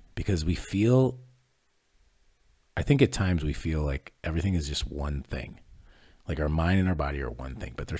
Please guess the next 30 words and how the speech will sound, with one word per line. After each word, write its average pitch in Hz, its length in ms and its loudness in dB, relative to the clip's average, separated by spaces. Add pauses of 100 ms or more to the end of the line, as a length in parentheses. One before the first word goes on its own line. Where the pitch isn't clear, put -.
completely 117 500 4
separate - 460 -6
things - 440 -10 (760)
in, 82 380 0
in 80 240 0
the 76 100 -2
sense 92 340 0
that, 80 260 -2
like, - 480 -8 (1200)
we 95 220 4
can, 127 520 4
we 110 140 4
can 123 380 4
sit 120 300 2
all 123 120 8
day 113 160 6
at 110 60 4
a 104 40 0
computer 87 540 -2 (200)
and 67 180 -6
not 71 220 -4
move - 360 -6 (1700)
and 87 160 0
be 82 120 2
perfectly - 460 2
fine 90 320 0 (300)
and 76 180 -2
live 82 380 0
and, 69 260 -6 (580)
like, 64 160 -8